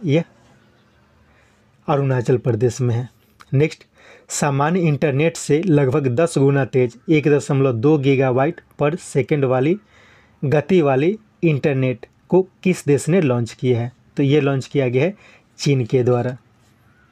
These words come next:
नेक्स्ट, वॉइस of ग्लोबल साउथ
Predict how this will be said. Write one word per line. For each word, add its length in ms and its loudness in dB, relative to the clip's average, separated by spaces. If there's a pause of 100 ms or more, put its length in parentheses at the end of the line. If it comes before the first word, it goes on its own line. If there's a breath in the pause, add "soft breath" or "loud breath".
(1000)
नेक्स्ट, 340 -2 (840 soft breath)
वॉइस 480 -2 (260)
of 160 2 (460)
ग्लोबल 400 2
साउथ 320 -4